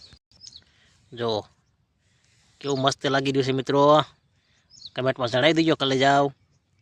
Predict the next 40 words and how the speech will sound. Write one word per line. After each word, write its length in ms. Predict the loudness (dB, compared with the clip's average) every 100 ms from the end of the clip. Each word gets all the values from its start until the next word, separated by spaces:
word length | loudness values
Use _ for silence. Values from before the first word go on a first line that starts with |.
| _ _ -16
જોઈ 260 | -8 -6
લ્યો. 220 | -4 -6 -10 _ _ _ _ _ _ _ _ _ _ -8
હાલો 120 | -2 2
ઓલી 160 | 2 4
કરાઈ 180 | 2
ગઈ 60 | 2
બતાવી 280 | 0 0 -2
મિત્રો, 140 | 0 -2
એક 100 | 0
કેરો 220 | 0 2 2
અને 120 | 2
લાઈન 200 | 2 0
થોડી 200 | -2 -4
તૂટી 240 | -4 -4 -2
લીક 160 | -2 _
થયેલું 240 | -6 -4
છે. 80 | -4
પાણી 260 | -2 -2 -2
સો 120 | -2 -2
કલાક 240 | 0 -2
આપણે 160 | -2 -4
પાણી 240 | -2 0 0
વારતા 220 | 0 -2
હોય, 120 | -2
સો 180 | -2 -2
કલાક 200 | -2 -4
તો 60 | -2
નહીં, 200 | -2 -2 _ _ _ -4
જ્યારે 200 | 0 2
પાણી 240 | 2 0
વારતા 240 | 2 2 2
હોય 60 |
ને 40 | 2
એટલે 120 | 0
એમાં 180 | 0 -2
પાણી 180 | -2 0
જ્યાત 240 | 0 0
રાખતું 280 | -2 -6 -6
ને. 80 |
એ, 80 | -4